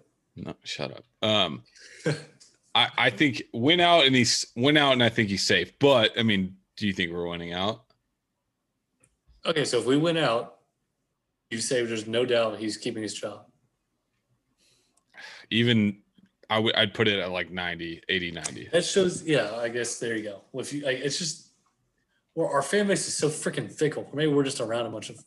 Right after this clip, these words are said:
Speaker 2: bunch of fickle people.
Speaker 1: I think there's a lot of noise, obviously, and there always is, and there always will be. But you kinda gotta look at,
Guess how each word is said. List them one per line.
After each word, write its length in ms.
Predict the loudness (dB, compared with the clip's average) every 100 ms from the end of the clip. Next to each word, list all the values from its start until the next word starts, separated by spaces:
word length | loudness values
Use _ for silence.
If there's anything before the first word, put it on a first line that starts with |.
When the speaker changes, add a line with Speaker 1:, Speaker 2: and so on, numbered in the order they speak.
| -14
Speaker 2:
bunch 260 | -12 -12
of 100 | -12
fickle 240 | -12 -10 -8
people. 400 | -8 -10 -14 -20 -8 -2
Speaker 1:
I 60 |
think 280 | 4 4 4
there's 180 | 2 4
a 40 |
lot 260 | 6 6 6
of 60 | 4
noise, 680 | 4 4 4 2 -2 -6 -10 -16 -16 -6 2
obviously, 480 | 2 2 0 -2
and 80 | 0
there 100 | 4
always 340 | 6 6 6 4
is, 240 | 0 0
and 80 | -2
there 100 | 0
always 280 | 0 -2 -6
will 180 | -6
be. 300 | -6 -10 -14 -14
But 180 | -8
you 80 | -4
kinda 260 | 0 2 4
gotta 180 | 6 4
look 220 | 2
at, 80 | 0